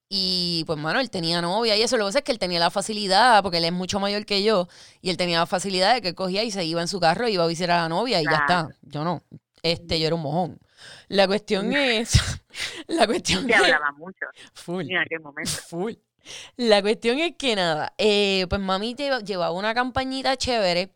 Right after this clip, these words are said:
Speaker 1: de que no podía hablar por teléfono tantas horas y mucho menos a altas horas de la madrugada porque tenía que descansar, ya en ese momento yo era súper atleta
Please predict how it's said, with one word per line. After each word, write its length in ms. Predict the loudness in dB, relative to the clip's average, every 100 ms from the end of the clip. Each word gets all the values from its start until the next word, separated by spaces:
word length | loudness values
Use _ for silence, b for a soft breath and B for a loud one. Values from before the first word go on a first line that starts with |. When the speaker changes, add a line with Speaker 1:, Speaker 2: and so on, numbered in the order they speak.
| _ _ _
Speaker 1:
de 220 | -10 -8
que 120 | -4 -4
no 240 | -4 -4
podía 340 | -4 -6 -2 -2
hablar 200 | 0 -4
por 160 | -8
teléfono 440 | -6 -6 -4 -6 -6
tantas 400 | -8 -8 -10 -6
horas 420 | -4 -4 -4 -6 -8
y 100 | -8
mucho 320 | -8 -8 -8
menos 400 | -6 -6 -6 -6
a 120 | -6 -6
altas 260 | -8 -8
horas 220 | -4 -4 -4
de 80 |
la 80 | -6
madrugada 500 | -6 -8 -8 -8 -6
porque 160 | -6 -8
tenía 220 | -10 -10
que 80 | -10
descansar, 760 | -10 -12 -12 -10 -10 -8 -8
ya 160 | -6 -8
en 100 | -8
ese 160 | -10 -8
momento 340 | -8 -8 -8
yo 100 | -8
era 140 | -8 -8
súper 380 | -10 -8 -6
atleta 440 | -6 -4 -6 -6